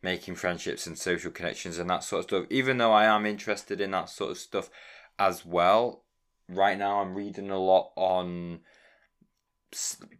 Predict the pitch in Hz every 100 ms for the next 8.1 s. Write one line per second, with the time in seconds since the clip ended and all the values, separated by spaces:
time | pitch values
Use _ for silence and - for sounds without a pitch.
0 | _ - 135 131 - 117 113 113 107 95
1 | 101 110 110 113 110 113 117 - 127 120
2 | - 120 117 120 120 113 - 117 - 117
3 | - 123 127 120 - _ - 117 - 110
4 | 110 104 107 104 101 98 - 101 101 92
5 | - 104 - - 101 98 95 90 98 120
6 | 120 - - - - - 95 98 123 120
7 | 123 113 110 127 123 117 117 - 120 -